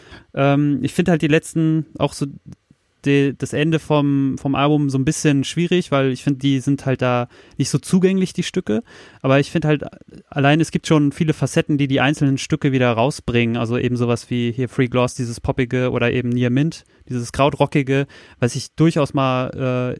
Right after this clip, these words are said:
äh, eher gerne höre, wenn's also so um so ein bisschen so Uplifting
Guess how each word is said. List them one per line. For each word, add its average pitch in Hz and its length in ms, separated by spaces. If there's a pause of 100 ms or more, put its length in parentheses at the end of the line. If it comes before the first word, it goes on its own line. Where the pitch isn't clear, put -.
äh, - 60
eher 139 160
gerne 143 340
höre, 147 280
wenn's - 400
also 120 240
so 123 280 (600)
um 135 120
so 131 80
ein 127 60
bisschen 143 240
so 127 120
Uplifting 135 920